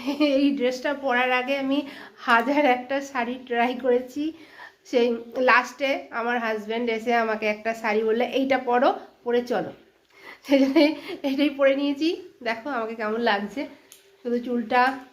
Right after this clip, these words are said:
একটুখানি বেঁধে নেবো, হয়ে যাবে। চলো, আমাদের বিয়েবাড়িটা কিন্তু বাড়ির কাছে নয়, এর আগেও আমি বলেছিলাম।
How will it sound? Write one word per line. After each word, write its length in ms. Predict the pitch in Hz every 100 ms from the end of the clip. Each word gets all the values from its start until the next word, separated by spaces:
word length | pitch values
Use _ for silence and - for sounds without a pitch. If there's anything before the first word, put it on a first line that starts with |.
| _ 233
একটুখানি 600 | - 240 226 226 233 226 - _
বেঁধে 240 | 220 233 233
নেবো, 180 | 247 403 - - _ _ _ _ _ 330
হয়ে 100 | 330
যাবে। 220 | 311 330 - - - - 359 302 240 247
চলো, 220 | 254 269
আমাদের 360 | 269 262 302
বিয়েবাড়িটা 480 | 254 285 311 320 330
কিন্তু 320 | 320 330 349
বাড়ির 500 | 247 214 214 247 285 277
কাছে 320 | 254 254 294
নয়, 260 | 285 277 320 - - -
এর 160 | 254
আগেও 280 | 233 240 277
আমি 180 | 294 302
বলেছিলাম। 640 | 247 262 262 285 285 349